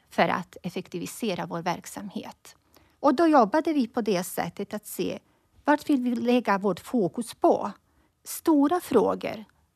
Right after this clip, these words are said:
som kräver dialog tänkte vi, då är det bäst att vi träffas fysiskt. Då ska vi prata lite mer,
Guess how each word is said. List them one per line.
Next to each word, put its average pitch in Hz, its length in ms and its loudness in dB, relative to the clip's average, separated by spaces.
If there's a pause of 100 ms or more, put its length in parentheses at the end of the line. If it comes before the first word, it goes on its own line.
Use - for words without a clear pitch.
(180)
som 202 260 -6
kräver 185 400 0
dialog 190 680 -2 (240)
tänkte 233 460 2
vi, 175 380 -2
då 208 120 -6
är 196 40 -2
det 202 100 -2
bäst 233 400 -2
att - 160 -10
vi 175 60 -8
träffas - 440 -10
fysiskt. - 640 -2 (500)
Då 294 120 -2
ska 277 260 2
vi 208 320 -2 (160)
prata 247 600 4 (240)
lite 269 260 0
mer, 240 440 4